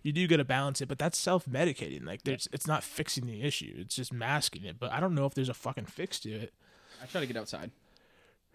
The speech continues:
Speaker 1: Yeah. Yeah.
Speaker 2: I try to get sunlight. I, I have, I've always been a person of faith. I grew up in a church, a Baptist church.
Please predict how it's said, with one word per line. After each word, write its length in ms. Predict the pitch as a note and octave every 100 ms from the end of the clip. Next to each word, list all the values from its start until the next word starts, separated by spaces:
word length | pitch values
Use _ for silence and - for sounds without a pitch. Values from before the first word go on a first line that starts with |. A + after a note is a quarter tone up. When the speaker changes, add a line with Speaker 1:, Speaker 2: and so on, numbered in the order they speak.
| -
Speaker 1:
Yeah. 300 | E3+ D#3+ C3+ - - - - -
Yeah. 260 | C3 C3 B2 - _ -
Speaker 2:
I 60 |
try 140 | B2 A#2
to 40 |
get 100 | A2
sunlight. 360 | - A2+ A#2 A2+ - - _ -
I, 680 | A#2 A2+ G#2+ A2+ G#2+ G#2 A#2 B2+ _ _ _ _ _ _ _ _ - - - _ _ _ _ _ _ _ _ - _ -
I 680 | B2 C3 B2+ B2+ B2+ B2+ B2
have, 160 | B2+ A#2 B2 - -
I've 160 | C#3
always 180 | D3+ D#3
been 420 | C3 C3+ C3+ C3
a 40 | B2
person 260 | B2+ B2
of 60 | A#2+
faith. 360 | A#2 B2 C3+ -
I 80 | A2+
grew 140 | A#2+
up 80 | B2
in 60 |
a 60 | A2+
church, 360 | - A#2 A#2 -
a 40 |
Baptist 340 | - A2+ A#2 -
church. 400 | A2+ A#2+ -